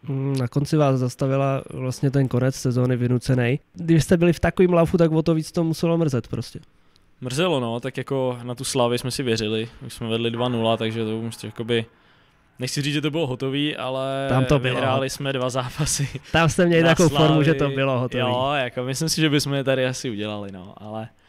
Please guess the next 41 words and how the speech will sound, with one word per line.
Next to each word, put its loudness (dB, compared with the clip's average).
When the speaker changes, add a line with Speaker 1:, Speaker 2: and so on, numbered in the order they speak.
Speaker 2:
a 2
myslím -4
si, -2
že 0
jako -4
v -14
tom -4
laufu, 0
jakým -2
jsme -4
byli, 0
takže -2
bychom -6
potrápili -2
i -2
Budějovice, -4
no, -4
ale -6
škoda, -4
to -12
už -12
se -10
nikdo -6
nedoví, -4
takže. -10
Speaker 1:
Zrovna 0
jsem -2
se 2
na 2
to -2
chtěl 2
zeptat, -2
jako 0
tam 2
bylo 6
jasný, 0
že 0
na 0
ně 0
narazíte, -4
Speaker 2:
Hmm. -16